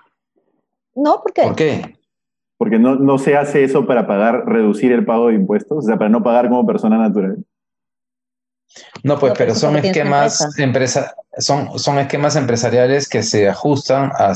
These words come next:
Speaker 2: a ciertas formas de organización,
Speaker 3: Ah,
Speaker 2: pero
Speaker 3: no, ilegal no es.
Speaker 2: no es algo
Speaker 3: Claro, ilegal no es.
Speaker 2: No, no, no, claro, pero otra cosa es que tú hayas generado utilidades de cierto nivel, como, como todas las empresas de, de, de López Aliaga,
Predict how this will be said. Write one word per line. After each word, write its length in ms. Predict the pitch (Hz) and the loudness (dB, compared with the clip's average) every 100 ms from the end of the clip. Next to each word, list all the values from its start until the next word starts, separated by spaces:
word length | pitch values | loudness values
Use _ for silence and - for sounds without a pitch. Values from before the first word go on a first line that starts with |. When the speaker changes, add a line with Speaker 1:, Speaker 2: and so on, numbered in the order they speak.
| - - | -4 -6
Speaker 2:
a 120 | - 101 | -4 -2
ciertas 440 | 127 120 123 123 | 0 0 -2 -2
formas 300 | 131 131 127 | -2 0 2
de 60 | 123 | 2
organización, 640 | 104 98 92 - - 147 | 2 2 0 -2 0 0
Speaker 3:
Ah, 40 | 233 | 2
Speaker 2:
pero 100 | 214 | 2
Speaker 3:
no, 60 | 170 | 2
ilegal 400 | 147 147 196 190 | 2 4 2 2
no 120 | 151 | 2
es. 80 | 143 | 2
Speaker 2:
no 60 | 131 | 2
es 100 | 147 | 0
algo 240 | 135 131 | 0 -2
Speaker 3:
Claro, 320 | 127 117 98 | -2 -4 0
ilegal 320 | 120 123 156 147 | 2 4 2 2
no 100 | 127 | 0
es. 40 | 131 | 0
Speaker 2:
No, 160 | 135 | 2
no, 120 | 156 | 0
no, 140 | 170 170 | 0 0
claro, 380 | 175 175 123 113 | 2 2 2 0
pero 220 | 113 117 | 0 2
otra 200 | 156 165 | 2 0
cosa 220 | 160 165 | 0 0
es 60 | 170 | -2
que 220 | 131 117 - _ _ | -4 -6 -10 _ _
tú 160 | 160 | 0
hayas 180 | 165 165 | 0 0
generado 560 | 165 135 120 131 117 104 | -2 -2 2 2 2 2
utilidades 640 | 104 - 110 107 117 120 117 | 0 0 0 2 2 2 0
de 80 | 101 | -2
cierto 340 | - 120 127 | -4 -2 0
nivel, 540 | 120 107 107 107 202 - _ _ _ _ _ _ _ _ | 0 2 0 0 -2 -4 _ _ _ _ _ _ _ _
como, 420 | 123 113 110 - | -2 0 0 -4
como 320 | - 104 104 | -6 -2 -2
todas 180 | 95 131 | 0 0
las 140 | 135 120 | 0 0
empresas 400 | 117 123 131 117 | 0 0 0 0
de, 480 | 110 101 98 95 _ | 0 2 0 -2 _
de, 640 | 107 101 98 95 95 98 - | -4 0 2 4 4 2 0
de 120 | 104 | -2
López 240 | 110 123 | 0 -2
Aliaga, 580 | 135 131 139 117 123 196 | -2 0 2 2 2 0